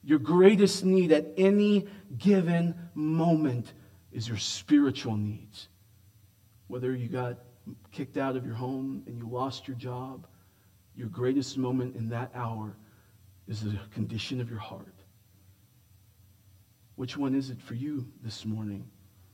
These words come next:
We might think to hide our hearts from the Lord, but as we will see in this text,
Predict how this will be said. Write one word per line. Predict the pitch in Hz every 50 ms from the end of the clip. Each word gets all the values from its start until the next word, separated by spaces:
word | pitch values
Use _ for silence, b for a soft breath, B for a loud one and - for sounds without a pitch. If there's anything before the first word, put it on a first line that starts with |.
| _ _ _
We | - 135 156
might | 180 175 170 - -
think | - 180 175 170 - -
to | 147 139
hide | 143 147 151 165 165 160
our | 147 139 131
hearts | - 160 165 - - - -
from | - 160 147 139
the | 135
Lord, | 131 139 156 175 160 135 127 127 120 B B B B B B
but | - 147 156
as | 175 185 180 165
we | 180 196 190
will | 165 156 147
see | - - 208 214 214 208 180
in | 170
this | 165 156 156 - -
text, | - - 196 190 175 - - - - -